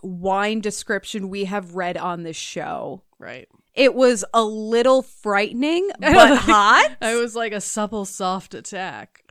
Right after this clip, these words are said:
Speaker 1: Yeah, this is like the B D S M of wines.
Speaker 2: It
Speaker 1: Like,
Speaker 2: is.
Speaker 1: a little
Speaker 2: I'm
Speaker 1: scary,
Speaker 2: excited.
Speaker 1: but really hot.
Speaker 2: Right. Let's try it.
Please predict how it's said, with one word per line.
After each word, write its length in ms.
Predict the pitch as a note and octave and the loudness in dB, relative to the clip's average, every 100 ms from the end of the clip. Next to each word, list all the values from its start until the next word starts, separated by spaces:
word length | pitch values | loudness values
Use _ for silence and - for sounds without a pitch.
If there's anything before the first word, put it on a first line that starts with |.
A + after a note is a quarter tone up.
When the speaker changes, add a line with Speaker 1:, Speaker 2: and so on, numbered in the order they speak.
| - | -6
Speaker 1:
Yeah, 340 | B3 D4+ A3 | -2 0 -2
this 260 | - D4 G4 | -2 -6 -6
is 120 | F4 | -2
like 220 | E4+ D#4+ | -2 -2
the 120 | D4 | -4
B 260 | G#3+ B3 B3+ | -4 -6 -6
D 160 | B3 B3 | -2 -2
S 240 | A3+ - | -2 -2
M 180 | B3+ A3+ | -4 -4
of 160 | G3+ F3 | -6 -6
wines. 680 | F#3 A3+ D#4+ D#3 D3+ C#3 - | -4 -4 -4 -8 -12 -14 -10
Speaker 2:
It 40 | |
Speaker 1:
Like, 520 | G3+ G3 F#3+ F#3+ E3+ - | -4 -2 -2 -4 -6 -6
Speaker 2:
is. 40 | |
Speaker 1:
a 80 | A3 | -4
little 260 | A#3+ A#3+ | -2 -2
Speaker 2:
I'm 60 | A#3+ | -2
Speaker 1:
scary, 420 | A3 A3+ G#3 A#3 | -4 -2 0 0
Speaker 2:
excited. 200 | A3+ G3+ | 0 0
Speaker 1:
but 60 | F#3+ | 0
really 400 | G3 G3 G3+ G3 | -4 -4 -2 -4
hot. 520 | F#3+ G#3 A#3 D#3+ D#3 - F#3 | -2 0 0 -2 -8 -14 -20
Speaker 2:
Right. 280 | G3+ - - _ _ | -20 -20 -20 _ _
Let's 160 | G#3+ - | -20 -20
try 280 | A3 A3+ | -14 -12
it. 100 | A#3+ | -12